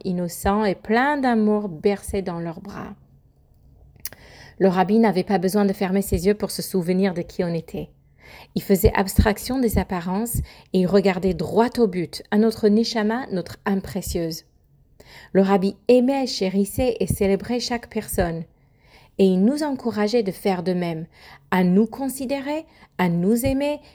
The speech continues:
et à nous aimer les uns les autres pour les âmes précieuses que nous sommes. Une femme d'un certain âge s'est fatiguée et épuisée en attendant son tour pour recevoir une bénédiction.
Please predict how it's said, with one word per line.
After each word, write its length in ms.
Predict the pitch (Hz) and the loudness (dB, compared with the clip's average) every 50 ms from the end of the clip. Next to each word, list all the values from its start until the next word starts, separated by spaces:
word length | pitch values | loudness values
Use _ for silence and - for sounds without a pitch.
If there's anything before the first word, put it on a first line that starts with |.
| _ - | _ -4
et 80 | - 180 | -2 0
à 100 | 180 185 | 2 2
nous 240 | 190 196 185 170 190 | 2 2 2 2 2
aimer 160 | 196 247 302 | 0 0 0
les 220 | 311 302 247 - | 0 -2 0 0
uns 80 | 254 233 | 2 2
les 240 | 220 208 185 175 202 | 4 2 4 4 4
autres 260 | 214 226 - 165 - | 4 2 2 -2 -14
pour 220 | - - 190 196 | -8 -6 -2 0
les 240 | 190 185 165 - - | 0 0 0 2 0
âmes 160 | 226 269 269 | 0 0 0
précieuses 560 | 247 - - 220 196 - - 202 190 185 - | -4 -4 -2 -2 -2 0 0 0 0 0 -4
que 100 | _ - | _ -4
nous 140 | 185 175 170 | -4 -4 -4
sommes. 400 | 170 - - 160 156 170 196 196 _ _ _ _ _ _ _ _ - - - - - - - _ - | -6 -6 -8 -8 -8 -6 -8 -10 _ _ _ _ _ _ _ _ -20 -20 -20 -20 -20 -20 -10 _ 4
Une 160 | 240 240 240 | 4 4 4
femme 320 | 240 - 269 269 285 277 | 2 0 -2 -2 0 0
d'un 160 | 247 240 214 | 0 0 0
certain 480 | 202 - - 220 220 - 226 208 190 185 | 0 0 -2 -4 -4 -2 -2 -2 0 0
âge 260 | 185 190 214 208 - | 0 -2 -2 -4 -4
s'est 220 | - - - 202 196 | -8 -6 -2 -2 -2
fatiguée 800 | - - - 220 214 214 - 226 214 - 262 254 226 196 - - | -2 -2 -4 -4 -4 -4 -4 -10 -6 -2 2 4 4 4 4 2
et 60 | 208 | 2
épuisée 440 | 220 220 - - 220 196 - 226 208 | 2 0 0 -6 -6 0 2 2 2
en 140 | 190 180 180 | 2 0 -4
attendant 420 | 185 190 - - 196 190 208 214 | -6 -6 -6 -6 -4 -4 -4 -4
son 240 | 214 - - 175 165 | -6 -6 -8 -10 -10
tour 300 | - - - 240 240 240 | -10 -6 -4 -4 -4 -2
pour 160 | - 190 165 | -4 -8 -4
recevoir 480 | 175 170 165 - 180 165 180 196 190 196 | -4 -4 -4 -2 -4 0 0 0 0 0
une 120 | 190 175 | -2 -2
bénédiction. 680 | 170 180 180 175 170 170 - - - - 180 170 165 | -2 -2 -4 -4 -6 -8 -12 -12 -10 -8 -8 -8 -8